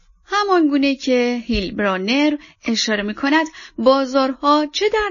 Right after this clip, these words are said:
داد و ستدهای قبایل بدوی که در آنها کالاها به طور تصادفی روی زمین انداخته می‌شد و چه در بازارهای مکاره و سیار قرون وسطی با نظام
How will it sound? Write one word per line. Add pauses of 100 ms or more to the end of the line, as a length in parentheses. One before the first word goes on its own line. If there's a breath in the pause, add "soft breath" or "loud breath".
داد
و
ستدهای
قبایل
بدوی
که (300 loud breath)
در
آنها (260 loud breath)
کالاها
به
طور
تصادفی
روی
زمین
انداخته
می‌شد (320 loud breath)
و
چه
در (140)
بازارهای
مکاره
و (320 loud breath)
سیار
قرون
وسطی (320 loud breath)
با
نظام